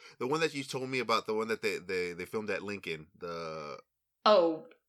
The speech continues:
Speaker 2: oh, sh-, what is that shit called?
Speaker 1: The Amazing
Speaker 2: Something
Speaker 1: World of
Speaker 2: Amazing something
Speaker 1: Something.
Speaker 2: Gumball. Something Gumball.
Speaker 1: Yeah.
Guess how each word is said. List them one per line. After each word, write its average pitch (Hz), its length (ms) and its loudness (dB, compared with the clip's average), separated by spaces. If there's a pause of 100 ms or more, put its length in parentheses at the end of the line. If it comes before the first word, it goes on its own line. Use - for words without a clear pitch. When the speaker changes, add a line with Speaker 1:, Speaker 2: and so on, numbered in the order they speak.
(160)
Speaker 2:
oh, 214 160 0
sh-, - 440 -2
what 233 100 -4
is 233 100 -8
that 170 160 -10
shit - 200 -6
called? 139 360 -6
Speaker 1:
The 131 140 4
Amazing 131 440 4
Speaker 2:
Something - 20 0
Speaker 1:
World 131 240 2
of 214 100 10
Speaker 2:
Amazing 254 260 8
something - 0 -
Speaker 1:
Something. 254 300 4
Speaker 2:
Gumball. 185 520 6
Something 262 380 4
Gumball. 190 540 8
Speaker 1:
Yeah. 123 120 4